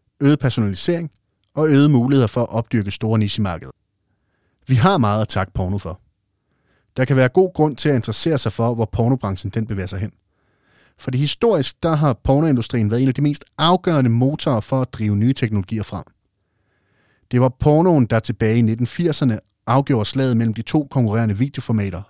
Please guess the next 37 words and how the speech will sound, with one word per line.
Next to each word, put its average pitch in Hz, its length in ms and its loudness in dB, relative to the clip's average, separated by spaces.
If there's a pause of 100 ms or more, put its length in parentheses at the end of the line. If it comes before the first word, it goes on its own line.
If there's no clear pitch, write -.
(100)
V 107 60 -6
H 104 300 -4
S - 200 -10 (100)
og - 100 -12
Betamax. - 680 -6 (1200)
V 135 60 2
H 156 220 6
S-båndene, 139 360 2
de 185 200 -2
kunne 151 160 4
indeholde 117 320 2
længere 123 300 4
videoer, 147 380 -2 (500)
og - 140 -4
så 208 100 2
var 196 80 4
det 175 140 -4
dem, 120 200 2 (140)
pornoproducenterne, 110 840 -2 (320)
de 147 60 -8
satsede 165 320 -4
på. 92 220 -12 (1500)
Og 143 100 2
når 165 100 4
vi 175 120 0
i - 20 -4
dag 196 320 0
kan 170 120 -2
streame 135 340 2
film 175 400 -4
online 127 560 2
eller 110 180 -2
betale 107 320 -6
med 95 200 -4
dankort 127 460 2
på - 100 -10
internettet, 107 520 0